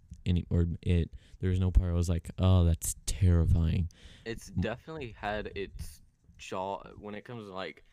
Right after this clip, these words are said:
Speaker 2: uh, it's weird, scare can be different things, like, in terms of, like, "Oh, that is scary, I, I have to look away." No, there w-, I don't think there was, like, any part of that where it's like, "Oh, that's, um,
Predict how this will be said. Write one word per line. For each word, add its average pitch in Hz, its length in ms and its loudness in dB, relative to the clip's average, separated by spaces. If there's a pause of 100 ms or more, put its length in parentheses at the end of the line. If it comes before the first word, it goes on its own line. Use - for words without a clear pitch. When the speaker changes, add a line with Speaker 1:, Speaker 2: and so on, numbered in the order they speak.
(200)
Speaker 2:
uh, - 60 -20 (100)
it's 101 200 -14
weird, 104 440 -6 (120)
scare 98 760 -10 (600)
can 95 140 -14
be 92 120 -12 (200)
different 98 380 -10
things, 92 340 -12
like, 90 240 -10 (220)
in 104 100 -10
terms 110 340 -8
of, 95 140 -10
like, 87 380 -10 (720)
"Oh, 101 240 -6
that 101 180 -4
is - 500 -14 (140)
scary, 95 760 -6 (240)
I, 87 60 -16 (220)
I 92 80 -8
have 92 320 -12
to 107 120 -10
look 95 220 -10
away." 95 340 -6
No, 85 460 -6
there 101 120 -8
w-, 95 180 -10
I 98 80 -8
don't 104 160 -12
think 120 160 -14
there 113 180 -8
was, 107 180 -14
like, 95 280 -8
any 98 300 -8 (280)
part 104 140 -4
of 92 80 -6
that 90 160 -4
where 95 100 -6
it's 92 80 -10
like, 92 240 -8
"Oh, 104 140 -10
that's, 98 260 -12 (880)
um, 87 440 -20